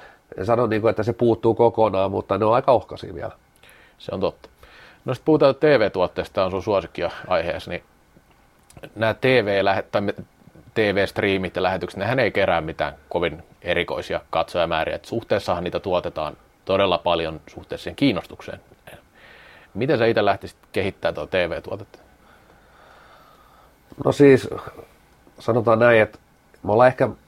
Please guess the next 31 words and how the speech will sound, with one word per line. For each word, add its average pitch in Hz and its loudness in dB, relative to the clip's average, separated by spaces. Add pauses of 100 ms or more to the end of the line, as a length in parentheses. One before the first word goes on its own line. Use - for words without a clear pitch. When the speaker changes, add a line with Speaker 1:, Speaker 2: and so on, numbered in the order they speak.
(460)
Speaker 1:
ehkä 117 0
niinku 107 -2
semmonen 110 0
määrä, 117 6 (1040)
määrä 131 6
jo 104 4 (380)
saavutettu. 101 2
Et 92 -2
alkuun 113 2
mentiin 110 0
aika 110 2
lailla 104 2
määrä 107 2
edellä, 95 0
et, 90 -6 (300)
et, 107 -12 (280)
et - -20 (260)
on 107 -2
sata 101 0
ja 87 -2
sataviiskyt 101 -2
peliä 87 -6
ja 87 -12 (400)
näytetään 110 0
melkein 98 -4
kaikki 98 -2
pelit. 90 -6
Ja, 87 -4 (720)
ja 98 4 (800)
sit 123 -4
oikeastaan 135 4